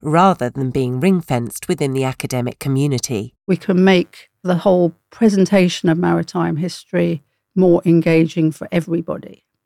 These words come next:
Speaker 2: because only fifty percent of people in the U K go to museums. So we need to reach the other fifty percent because they're paying for the research through their taxes or through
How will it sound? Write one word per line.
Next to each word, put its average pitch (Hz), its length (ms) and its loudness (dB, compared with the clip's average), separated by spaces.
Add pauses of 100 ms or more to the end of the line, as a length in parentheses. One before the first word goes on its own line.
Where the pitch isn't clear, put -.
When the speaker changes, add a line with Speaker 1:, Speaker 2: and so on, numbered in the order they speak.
(160)
Speaker 2:
because - 840 -2 (680)
only 208 220 4
fifty - 340 -4
percent - 460 -4
of 175 120 -10
people 165 560 -6 (140)
in 180 120 -2
the 175 100 2
U 170 120 2
K 160 240 -6
go 160 260 0
to - 160 -16
museums. 165 640 -4
So - 200 -8
we 180 160 -4
need 202 240 0
to 170 140 -10
reach 175 500 -4 (400)
the 165 100 2
other 175 160 0
fifty - 360 -10
percent - 560 -10 (200)
because - 340 -6
they're 190 160 2
paying 185 460 -2
for 165 300 -2
the 185 80 -6
research - 720 -4
through 165 160 -2
their 160 160 -4
taxes 160 520 -6
or 180 140 -10
through 156 320 -4